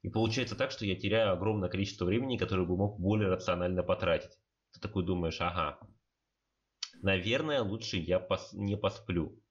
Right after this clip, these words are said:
Это первичная логика. <laughs> То есть, типа, люди не думают долгосрочку, что они умрут, наве-, наверное, раньше, если они не будут нормально спать. Ну, это же надо думать на лет сорок вперёд, наверное, да, чтобы это всё выстраивать. И мне кажется, что это, кстати, большая проблема с точки зрения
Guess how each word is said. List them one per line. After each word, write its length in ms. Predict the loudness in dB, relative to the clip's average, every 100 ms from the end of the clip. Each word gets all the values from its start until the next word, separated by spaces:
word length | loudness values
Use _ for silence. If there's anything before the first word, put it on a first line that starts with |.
| _ _ -2
Это 180 | 0 0
первичная 580 | 0 0 0 0 0
логика. 480 | 2 2 0 -2 -8
<laughs> 120 | -6
То 80 | -4
есть, 160 | -2 -4
типа, 180 | -4 0
люди 200 | 0 2
не 120 | 0
думают 280 | 0 0 0
долгосрочку, 600 | 2 2 2 -2 -2 -2
что 160 | 0
они 120 | 2
умрут, 340 | 4 4 2 2
наве-, 360 | 2 4 4
наверное, 440 | 2 2 2 4 4
раньше, 320 | 4 0 -2
если 160 | -4 -2
они 80 | -2
не 100 | 0
будут 260 | 0 -2 0
нормально 400 | 0 0 0 -6
спать. 340 | 0 -2 -2 _ _ _ _ _ _ -20 _
Ну, 380 | -2 2 0 -2 -12 -20 -18 -20 -18 -14 -4
это 180 | 0 2
же 60 | 2
надо 120 | 2
думать 320 | 2 2 2
на 60 | 2
лет 240 | 2 0
сорок 440 | -4 0 2 2 0
вперёд, 440 | -2 2 2 2
наверное, 600 | 0 0 2 0 -4 -6 0
да, 320 | 0 0 -2
чтобы 280 | -6 -4 -4
это 120 | -6
всё 160 | -8 -4
выстраивать. 680 | -4 0 2 2 -2 -8 -18 _ _ _ _ -8
И 100 | 0
мне 140 | 0
кажется, 320 | 2 0 0 -4
что 220 | -2 0
это, 300 | 0 -4 -6
кстати, 200 | -4 -4
большая 360 | 0 0 2 0
проблема 420 | 0 -2 0 -2
с 40 | -2
точки 240 | -6 -6
зрения 600 | -2 0 0 2 0 -2